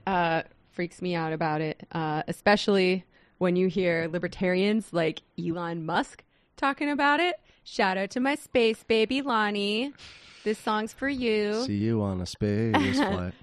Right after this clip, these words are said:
Speaker 1: But, um, like, the idea, 'cause they know where this is going. They want to automate all the jobs that they can. And after they do that,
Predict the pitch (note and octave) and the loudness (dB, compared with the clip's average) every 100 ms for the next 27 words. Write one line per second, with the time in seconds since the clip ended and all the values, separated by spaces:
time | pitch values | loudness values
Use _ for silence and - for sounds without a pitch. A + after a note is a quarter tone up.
0 | - A3+ A3 G3+ G#3+ G3+ F#3+ F#3 G3 - | -8 -2 -2 0 2 4 4 2 -2 -4
1 | A3+ A3 A#3 G#3+ A#3 A#3+ A#3 - G#3 D4+ | -2 0 -2 -2 0 0 0 -2 0 2
2 | G#4+ C4 A3+ A3 A3 A3+ _ _ _ _ | 2 4 2 2 0 -4 _ _ _ _
3 | _ - G#3 G#3 F#3 F3+ E3+ C#3+ C#3 C#3 | _ -6 -2 0 -2 -8 -8 -6 -4 -6
4 | D#3 E3 G3+ G#3+ - - F#3+ F3 F3 D#3+ | -8 -6 -6 -4 -4 -2 -2 -2 -4 -4
5 | _ _ _ G#3+ C#4+ F4+ A#3+ A3+ A#3+ A#3 | _ _ _ 2 2 2 2 2 0 -2
6 | - F#3+ C3+ B3+ - _ _ - F#3+ F#3 | -2 -4 -4 -10 -16 _ _ -4 -2 -2
7 | F#3 F#3 - _ _ _ _ _ - F#3 | -4 -6 -10 _ _ _ _ _ -2 -2
8 | - F3 E3+ F4 A#3 F#3 | -2 -6 0 2 4 2